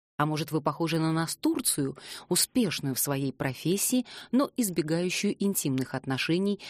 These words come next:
из убеждения, что ее невозможно полюбить? Обе говорят, что им не хватает уверенности в себе.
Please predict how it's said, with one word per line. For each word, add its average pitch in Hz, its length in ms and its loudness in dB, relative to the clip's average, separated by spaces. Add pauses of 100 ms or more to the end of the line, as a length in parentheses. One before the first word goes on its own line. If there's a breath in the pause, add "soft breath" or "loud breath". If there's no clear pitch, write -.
(120 loud breath)
из 185 140 2
убеждения, 160 640 0
что - 240 -2
ее 160 400 0
невозможно 156 640 0
полюбить? 143 560 -2 (760)
Обе 285 200 4
говорят, 214 440 0
что - 220 0
им 196 160 2
не 185 80 -4
хватает 170 460 -2
уверенности 156 580 0
в 135 60 -4
себе. - 420 0